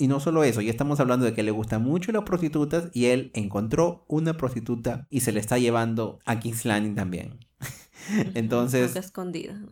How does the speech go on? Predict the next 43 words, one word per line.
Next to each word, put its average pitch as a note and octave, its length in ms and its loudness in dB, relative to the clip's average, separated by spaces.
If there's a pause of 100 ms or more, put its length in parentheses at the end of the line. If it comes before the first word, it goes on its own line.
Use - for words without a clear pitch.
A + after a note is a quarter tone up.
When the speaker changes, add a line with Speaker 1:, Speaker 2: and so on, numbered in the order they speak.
Speaker 1:
Exacto, A2 760 -4
a F#2 80 -8
escondidas. F#2+ 480 -14 (200)
Entonces, B2 520 -4
¿qué D3+ 240 -2
cosa D3+ 320 0
va C3+ 100 0
a B2+ 60 -4
tramar B2 480 -4
Tyrion A#2+ 520 -6
ahí? G2 400 -10 (880)
Speaker 2:
Bueno, G3 260 -4
entonces A3 320 -6
pasamos A3 420 -10
a G#3 160 -8
Catelyn. B3+ 580 -8
Speaker 1:
Que D#3 140 0
es D3 120 2
el C#3 80 4
último C#3 280 0
punto C#3 240 -4
de B2 80 2
vista D3+ 300 -2
que F#3 80 -4
nos B2 100 0
estaba A#2+ 220 0
faltando. D#3 580 -2
Speaker 2:
Sí, G3+ 540 -8
bueno, F#3 240 -6
ya F3 160 -2
dijimos, E3+ 360 -6
ella E3+ 140 -2
es F#3+ 60 -2
la G3 140 -2
madre, G#3 560 -2
vela F3+ 200 -6
mucho F#3 460 -10
por F#3 320 -6
Ned F#3+ 340 -4
y F#3+ 100 -2
por F3+ 180 -8
sus F3 200 -6
hijos, - 580 -8